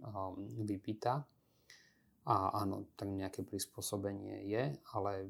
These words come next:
akože v základe receptúry sa to nemení, rieši sa to len z pohľadu toho, že ktoré produkty tam asi pôjdu, lebo máme tak portfólio vlastne pripravené, že chceme aj vidieť, že ktorý trh čo chce a podľa toho, kde bude ten najväčší záujem, tak to, to tam prispôsobíme.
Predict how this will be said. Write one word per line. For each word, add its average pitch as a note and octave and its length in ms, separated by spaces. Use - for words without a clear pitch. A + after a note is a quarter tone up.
akože A2 320
v G#2+ 80
základe A#2+ 400
receptúry A2+ 560
sa A2 160
to - 160
nemení, A2 560
rieši G#2+ 400
sa - 80
to G#2 160
len G2+ 80
z - 80
pohľadu G#2 320
toho, G#2 100
že G2 140
ktoré G#2 240
produkty G#2 480
tam G2 240
asi G2 240
pôjdu, G#2+ 320
lebo G2+ 160
máme G2+ 240
tak - 240
portfólio G2+ 580
vlastne G2 380
pripravené, G#2+ 800
že G2 240
chceme A2+ 320
aj G2 80
vidieť, G2+ 300
že G#2+ 100
ktorý G2+ 320
trh G2+ 240
čo - 160
chce - 240
a G2+ 240
podľa G2 240
toho, G2+ 240
kde G2 80
bude G2+ 160
ten G2 240
najväčší G2+ 400
záujem, G2 400
tak - 80
to, G2+ 400
to G2 160
tam G2 560
prispôsobíme. G2 800